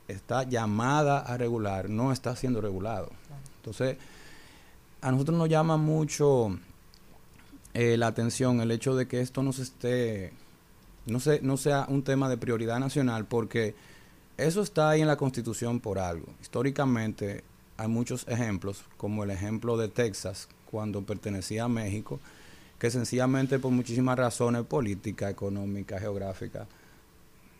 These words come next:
dejaron que los norteamericanos habitaran el terreno de Texas y ya llegó un punto que eso era más norteamericano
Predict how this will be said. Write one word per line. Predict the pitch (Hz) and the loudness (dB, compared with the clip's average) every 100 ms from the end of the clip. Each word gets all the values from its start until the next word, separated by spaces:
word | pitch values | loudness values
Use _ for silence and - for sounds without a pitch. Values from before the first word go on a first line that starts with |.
| - - - - - | -20 -20 -20 -16 -4
dejaron | 113 104 113 123 135 127 120 | -2 2 4 4 6 6 4
que | - 120 113 | 0 -2 0
los | 110 107 - - - 117 | 0 -2 -6 -14 -10 -2
norteamericanos | 110 113 107 110 107 104 101 147 117 127 - - - - | 2 2 0 0 -2 -2 0 0 0 -4 -8 -20 -20 -14
habitaran | 117 110 98 104 113 | -6 -4 -4 -4 -2
el | 120 | 0
terreno | 123 127 127 135 | 0 2 2 0
de | 131 139 | -2 -4
Texas | 139 131 107 135 143 - - - - - - | 0 -2 -2 -6 -6 -14 -20 -20 -20 -20 -12
y | - 117 110 | -4 -2 0
ya | 104 | 0
llegó | 110 120 | 2 2
un | 135 | 2
punto | 143 143 160 | 2 2 0
que | 123 104 101 | 0 -2 -2
eso | 98 127 113 | -2 0 0
era | 113 123 | 2 2
más | 107 104 101 117 | 2 0 0 0
norteamericano | 113 104 113 117 120 117 139 123 117 | -2 -2 -2 0 -2 -2 -2 -2 -2